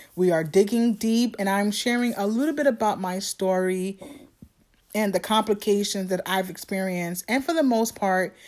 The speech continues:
am still currently experiencing with being morbidly obese. I did want to preface today's episode with saying, let's not get nuanced. When we are discussing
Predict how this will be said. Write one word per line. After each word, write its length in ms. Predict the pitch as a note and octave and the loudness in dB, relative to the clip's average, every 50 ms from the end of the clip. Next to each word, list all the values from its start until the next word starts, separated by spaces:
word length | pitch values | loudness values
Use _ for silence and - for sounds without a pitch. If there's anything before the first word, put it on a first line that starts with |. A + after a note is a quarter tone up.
| - - - - _ - | -20 -20 -20 -16 _ -4
am 200 | G#3+ A3 A3 A3+ | 0 0 2 2
still 300 | G#3+ - - A3+ G#3+ G3+ | 0 0 2 2 2 2
currently 380 | G3+ - - G#3 G#3 G3+ G3+ F#3+ | 2 0 -2 0 0 0 0 0
experiencing 600 | F3+ - - G3+ F#3+ F#3+ F#3 F#3 - G3+ F#3 F#3 | -2 -2 -4 -4 -4 -4 -4 -4 -4 -4 -4 -4
with 160 | F3+ F3+ - | -4 -6 -4
being 260 | - F3+ F3+ F3+ E3+ D#3+ | -4 -4 -4 -4 -4 -4
morbidly 500 | E3+ E3+ F3 F3 F3+ F#3 F#3 F#3 F#3 F#3 | -4 -4 -4 -2 -2 -2 -2 0 0 0
obese. 680 | F#3+ G#3+ G3+ F#3+ F#3 F3 F#3 A3+ A3+ A3+ - - - - - - - - - - - - - - | 0 -2 -2 -2 -4 -2 -2 -4 -4 -4 -4 -6 -8 -10 -14 -20 -20 -20 -20 -20 -20 -14 -8 -2
I 140 | F#3 G#3 G#3 | 2 4 4
did 180 | G3 F#3+ G#3+ G#3+ | 6 8 6 6
want 180 | G#3+ A3 A#3 | 6 4 2
to 60 | A#3+ A#3 | 2 0
preface 640 | A#3 - - G#3+ A3 - - G#3 G#3 G#3 G#3 - | 0 0 -2 -2 0 0 2 2 2 2 0 -4
today's 320 | - G3 F3+ F3+ G3 G3+ - | -4 -2 0 0 0 0 0
episode 580 | - G3 G3+ G3+ G#3 G3+ - G3 F3+ F3+ F3 F3+ | -2 -2 -2 -2 -4 -2 0 0 0 0 0 0
with 140 | F#3 F3+ F3 | -2 -4 -2
saying, 360 | - - F#3+ F3+ F#3 F#3 F3 | -2 -2 -2 -2 -2 -2 -2
let's 260 | E3+ E3+ F3+ G3 - | -2 -2 -4 -4 -2
not 240 | G#3+ G#3 G#3 G#3+ A3 | -2 0 0 0 0
get 240 | G#3+ C4 C#4+ - A#3 | -2 -2 -2 0 2
nuanced. 760 | A#3+ A#3 A#3 A3+ G#3+ G3 F3+ F3 F3 F#3 G#3 A#3 - - - - _ _ _ _ - - - - - - - - - | 2 2 4 2 2 2 0 -2 -2 -4 -4 -4 -4 -4 -6 -8 _ _ _ _ -20 -20 -20 -20 -4 2 2 4 4
When 160 | G3+ G3 G3 | 4 2 2
we 140 | G3 G3 G3 | 4 4 4
are 100 | F#3 F#3 | 4 2
discussing 840 | F#3 G3 F#3+ - - G3+ F#3 F#3 F#3+ - G3 F#3 F#3 F#3 F#3 - | 2 0 -2 0 2 2 2 2 2 -2 -2 -2 -2 -4 -6 -8